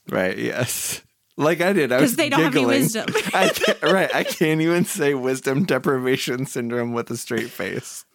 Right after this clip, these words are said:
Speaker 2: That is astonishing.
Speaker 1: Uh-huh. Yes. Very Sean.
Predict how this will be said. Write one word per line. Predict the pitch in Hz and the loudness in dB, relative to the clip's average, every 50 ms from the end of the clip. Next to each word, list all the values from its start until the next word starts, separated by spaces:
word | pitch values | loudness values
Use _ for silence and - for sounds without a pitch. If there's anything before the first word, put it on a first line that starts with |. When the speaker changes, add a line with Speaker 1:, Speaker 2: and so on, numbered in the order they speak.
| _ - | _ -8
Speaker 2:
That | 202 190 202 196 190 208 214 220 254 240 226 214 220 - 170 - - - - - - - - | -8 -6 -6 -6 -4 0 2 2 2 2 0 -2 -4 -4 -6 -8 -10 -10 -10 -10 -10 -6 -4
is | 214 214 208 196 | -2 -2 -2 -2
astonishing. | 214 202 - - - - - - 214 208 196 196 202 202 202 196 - - 120 | -4 -6 -6 -6 -8 -8 -8 -6 -6 -4 -2 -2 -2 -4 -4 -6 -4 0 0
Speaker 1:
Uh-huh. | 107 107 110 120 123 131 - 123 104 95 95 98 98 101 101 104 113 120 131 - | 2 2 2 0 -2 -2 -2 -2 -2 0 0 0 0 0 -2 -2 -2 -4 -6 -8
Yes. | - 151 - - - - - 107 - - - | -8 -8 -6 -6 -6 -6 -6 -8 -10 -10 -8
Very | - 98 101 87 82 82 85 | -4 -2 0 2 2 0 0
Sean. | - - 82 69 - - - 92 92 | -2 -2 -4 -4 -4 -6 -8 -8 -10